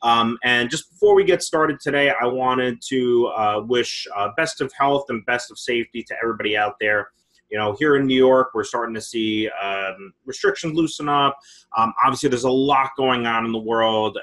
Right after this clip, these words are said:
and, um, uh, here in New York, obviously, we're starting to see reopening phases, but as, at the same time, parts of the United States, many parts of the world, still going through the midst of the coronavirus pandemic.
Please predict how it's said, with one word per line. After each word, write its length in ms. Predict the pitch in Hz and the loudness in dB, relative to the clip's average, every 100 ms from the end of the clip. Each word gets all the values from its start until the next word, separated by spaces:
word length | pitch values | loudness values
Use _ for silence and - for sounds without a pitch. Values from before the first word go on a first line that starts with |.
| 92 | -6
and, 400 | 98 98 98 95 _ - _ 101 | -2 -2 -4 -8 _ -20 _ -4
um, 400 | 98 98 95 90 _ _ - _ _ _ - | -2 -2 -4 -10 _ _ -20 _ _ _ -10
uh, 300 | 101 95 95 - | -4 -2 -2 -4
here 300 | - 160 156 | -2 2 2
in 100 | 143 | 2
New 60 | 135 | 4
York, 240 | 139 139 | 2 2
obviously, 320 | 127 123 131 | 0 -2 -4
we're 60 | 127 | -4
starting 280 | - 123 120 | -2 -2 -4
to 60 | |
see 220 | 110 131 | -6 -6
reopening 520 | 117 117 120 120 117 110 | -4 0 0 0 -8 -6
phases, 600 | 120 113 113 117 113 107 | -4 -4 -2 -2 -2 -6
but 140 | 107 107 | -6 -4
as, 240 | 107 - 110 | -4 -6 -12
at 80 | - | -12
the 80 | |
same 240 | - 117 110 | -8 -6 -6
time, 540 | - 113 107 104 101 - | -4 -2 -2 -2 -6 -8
parts 240 | 117 110 107 | -6 -4 -2
of 220 | 101 98 - | -2 -4 -6
the 60 | |
United 260 | 101 95 95 | -6 -4 -6
States, 400 | - 131 127 - 110 | 0 2 2 -2 -10
many 120 | 101 | -8
parts 260 | - 104 - | -6 -8 -10
of 40 | |
the 80 | 98 113 | -12 -6
world, 320 | 113 110 101 | -2 -2 -4
still 480 | - - 143 135 131 - - | -10 -2 2 2 2 -2 -6
going 300 | 120 117 110 | -2 -2 -4
through 260 | - 113 | -6 -4
the 80 | 107 | -4
midst 380 | 104 101 98 - | -6 -6 -8 -12
of 80 | 104 | -14
the 60 | 101 - | -12 -6
coronavirus 560 | 101 95 95 92 92 - | -4 -4 -6 -6 -8 -12
pandemic. 420 | 95 92 92 | -10 -8 -8